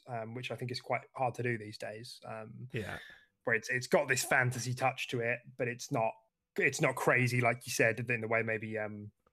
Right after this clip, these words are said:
Speaker 1: Dragon Ball Z or Marvel versus Capcom is. Um, yeah. It's exciting. Um, I think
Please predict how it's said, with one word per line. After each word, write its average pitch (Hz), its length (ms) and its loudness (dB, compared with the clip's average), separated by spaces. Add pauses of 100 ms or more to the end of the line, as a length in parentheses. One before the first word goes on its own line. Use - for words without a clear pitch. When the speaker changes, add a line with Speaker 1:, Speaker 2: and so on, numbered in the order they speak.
(800)
Speaker 1:
Dragon 127 200 4
Ball 113 120 -2
Z 117 300 2
or 110 60 0
Marvel 110 200 4
versus 110 260 -4
Capcom 113 480 -2
is. - 200 -8 (140)
Um, 117 500 -8 (920)
yeah. 156 220 6 (2000)
It's 196 120 0
exciting. 143 380 6 (240)
Um, 160 440 6
I 151 80 6
think 185 480 0